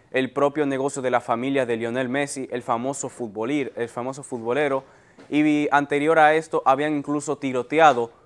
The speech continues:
la, el ayuntamiento de la ciudad de Rosario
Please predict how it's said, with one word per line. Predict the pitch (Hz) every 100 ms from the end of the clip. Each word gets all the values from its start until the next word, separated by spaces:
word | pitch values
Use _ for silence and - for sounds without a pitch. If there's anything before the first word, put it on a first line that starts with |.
| _
la, | 123 127 120 117 110 98 92 _ _ _ _ -
el | 135
ayuntamiento | 143 143 139 139 151 160
de | 147
la | 139
ciudad | 131 127 131
de | 135
Rosario | 123 120 - 143 135 135